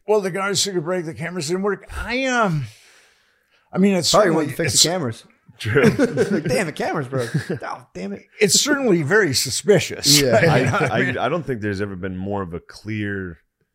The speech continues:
Speaker 3: somebody killed him case.
Speaker 2: Yeah.
Speaker 3: I mean, there was a guy in prison that the whole world was saying, "They're gonna kill him."
Speaker 2: Oh,
Speaker 3: And
Speaker 2: yeah.
Speaker 3: then one day, I mean, they knew, the guards knew,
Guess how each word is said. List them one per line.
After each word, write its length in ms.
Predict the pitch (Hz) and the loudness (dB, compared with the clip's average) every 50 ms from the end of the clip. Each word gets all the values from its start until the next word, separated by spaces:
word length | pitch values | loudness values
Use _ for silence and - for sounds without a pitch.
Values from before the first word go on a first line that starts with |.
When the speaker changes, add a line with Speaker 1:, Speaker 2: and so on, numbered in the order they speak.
| _ _ _ _ _ _ _ _ _ _ _ _ _ - - - - 80 80 | _ _ _ _ _ _ _ _ _ _ _ _ _ -20 -20 -18 -16 -14 -12
Speaker 3:
somebody 380 | 78 - - 107 107 113 104 92 | -8 -6 -4 -2 0 0 -2 -2
killed 280 | - - 104 110 117 104 | -4 -6 -6 -6 -4 -4
him 260 | 87 82 80 78 - - | -6 -8 -10 -12 -14 -14
case. 340 | - 92 90 90 87 - - | -12 -10 -10 -10 -10 -10 -10
Speaker 2:
Yeah. 460 | - 113 113 107 98 92 90 90 92 98 - | -8 -6 -6 -6 -6 -6 -8 -12 -14 -10 -2
Speaker 3:
I 40 | - | 0
mean, 120 | 120 123 | 0 2
there 120 | 120 127 139 | 2 0 -2
was 100 | 135 117 | -2 -2
a 60 | 104 | -4
guy 300 | 85 107 107 113 113 113 | -2 0 0 0 0 -2
in 200 | 113 104 110 113 | -4 -4 -6 -6
prison 420 | 92 98 95 87 78 80 82 90 | -6 -8 -8 -8 -8 -10 -12 -10
that 140 | 87 92 80 | -10 -10 -8
the 100 | - 87 | -8 -6
whole 240 | 90 117 127 143 123 | -4 -2 -2 0 0
world 280 | 117 117 113 104 87 85 | 0 0 0 -2 -4 -6
was 160 | 87 87 - | -8 -8 -6
saying, 460 | - - 87 87 85 82 82 82 82 - - _ _ _ _ _ _ _ - | -6 -6 -6 -8 -8 -10 -10 -12 -14 -16 -20 _ _ _ _ _ _ _ -20
"They're 240 | - 82 80 104 101 | -10 -4 -2 0 0
gonna 240 | 85 110 113 110 95 | 2 2 0 0 0
kill 280 | - - 113 113 104 87 | -2 -4 -4 -4 -2 -4
him." 180 | 73 78 82 - _ _ _ _ _ _ _ _ - | -6 -8 -12 -14 _ _ _ _ _ _ _ _ -6
Speaker 2:
Oh, 80 | 135 131 | -2 0
Speaker 3:
And 160 | 123 101 101 | 0 2 2
Speaker 2:
yeah. 80 | 107 104 | 2 0
Speaker 3:
then 120 | 101 98 95 | 0 -2 -2
one 260 | 101 107 110 107 101 | -2 -2 -2 -2 -2
day, 360 | 92 101 104 101 90 78 - - | 0 0 0 0 0 -2 -6 -6
I 60 | - | -4
mean, 380 | 110 110 107 101 95 90 80 73 | -4 -2 -2 -4 -4 -8 -8 -6
they 160 | 76 113 135 151 | -2 0 0 0
knew, 220 | 113 78 67 65 | -2 -6 -10 -14
the 100 | 57 - | -16 -14
guards 380 | 82 73 113 143 143 123 92 82 | -6 -2 0 0 0 0 -4 -8
knew, 200 | 78 76 78 | -12 -12 -12